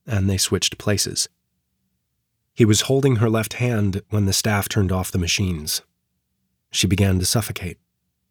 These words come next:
She squeezed his hand with surprising force,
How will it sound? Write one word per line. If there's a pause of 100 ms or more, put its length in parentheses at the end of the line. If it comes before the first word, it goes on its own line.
(500)
She
squeezed
his
hand
with
surprising
force,